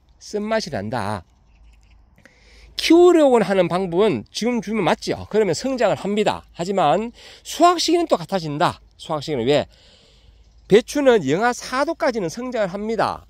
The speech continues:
성장을. 그런데 문제는 이렇게 덮어져 있을 때, 아, 쏙노랑 배추가 성장을 하는데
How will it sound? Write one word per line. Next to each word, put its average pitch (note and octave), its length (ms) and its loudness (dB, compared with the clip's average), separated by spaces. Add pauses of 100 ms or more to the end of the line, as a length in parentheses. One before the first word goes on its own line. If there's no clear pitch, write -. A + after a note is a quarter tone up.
(140)
성장을. B2 680 -4
그런데 A3+ 460 2
문제는 G3+ 380 0
이렇게 D#3+ 80 -8
덮어져 B3+ 420 2
있을 A3+ 240 0
때, A3 240 0 (420)
아, A#2 300 -2
쏙노랑 A#3 460 0
배추가 E3+ 280 -6
성장을 G3 320 -4
하는데 E3+ 520 -2